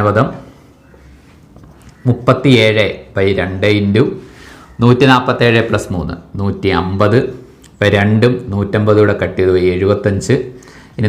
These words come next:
നമുക്ക് മുപ്പത്തിയേഴ് into എഴുപത്തഞ്ച് ചെയ്യുമ്പോൾ ഉത്തരം. അപ്പോൾ എഴുപത്തിയഞ്ച്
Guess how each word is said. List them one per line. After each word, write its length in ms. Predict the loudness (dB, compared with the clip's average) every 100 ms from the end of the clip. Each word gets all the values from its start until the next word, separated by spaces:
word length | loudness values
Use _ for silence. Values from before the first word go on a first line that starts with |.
| 2
നമുക്ക് 260 | 2 0 -2
മുപ്പത്തിയേഴ് 680 | -2 -2 0 2 4 6 4
into 160 | 4 2 2
എഴുപത്തഞ്ച് 440 | 2 0 0 0 0
ചെയ്യുമ്പോൾ 280 | -2 -2 -6
ഉത്തരം. 320 | -4 -2 -2 -4 -14 -20 -20 -10
അപ്പോൾ 140 | 0 2
എഴുപത്തിയഞ്ച് 600 | 4 2 2 2 2 2